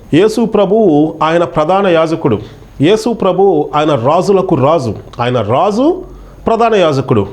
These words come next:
ఇది ఎలా సాధ్యమైంది? మనం ఏ యాజకత్వంలో ఉన్నాం, అది కంపల్సరీ ప్రతి విశ్వాసి తెలుసుకోవాలి. మనం యేసు ప్రభువుని అంగీకరించినప్పుడు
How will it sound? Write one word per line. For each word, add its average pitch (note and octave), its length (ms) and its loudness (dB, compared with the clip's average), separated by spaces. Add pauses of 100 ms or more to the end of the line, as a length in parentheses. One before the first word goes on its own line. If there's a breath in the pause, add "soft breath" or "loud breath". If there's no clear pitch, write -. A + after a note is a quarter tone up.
ఇది D3 120 2
ఎలా G3+ 140 4
సాధ్యమైంది? D#3 760 0 (100)
మనం G#3 480 -2 (300 loud breath)
ఏ F3 220 4
యాజకత్వంలో G3 760 0
ఉన్నాం, D3 340 0 (120)
అది C#3+ 120 -2
కంపల్సరీ G#3 880 -2 (180)
ప్రతి E3 240 -2
విశ్వాసి G3+ 480 0
తెలుసుకోవాలి. E3 640 0 (720 loud breath)
మనం E3+ 200 2
యేసు A#3 220 2
ప్రభువుని A3 360 0
అంగీకరించినప్పుడు F#3 1120 0